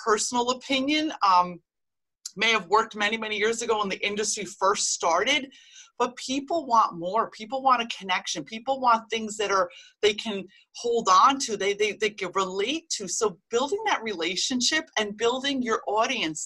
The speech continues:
to me, has been pivotal, because they become people that really know, like, and trust you. But it's the same concept offline. People aren't really gonna shop with you and spend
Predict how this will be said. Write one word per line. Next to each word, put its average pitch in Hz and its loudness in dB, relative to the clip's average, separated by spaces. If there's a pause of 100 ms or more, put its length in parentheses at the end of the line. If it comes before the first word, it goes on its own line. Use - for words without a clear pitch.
(120)
to 208 -2
me, 226 -4 (400)
has 214 0
been 226 -6 (180)
pivotal, - -2
because 220 -2
they 233 0
become 247 -4
people 247 -4
that 196 -2
really 214 -2
know, 202 -6
like, 208 0
and 190 -10
trust - -2
you. 175 -2 (680)
But 277 4
it's 294 -4
the 311 -2
same 294 -2
concept 269 0
offline. 214 2
People 262 -8
aren't 370 0
really 294 -6
gonna 294 -4
shop 240 2
with 277 -10
you 208 -4
and 208 -8
spend 214 0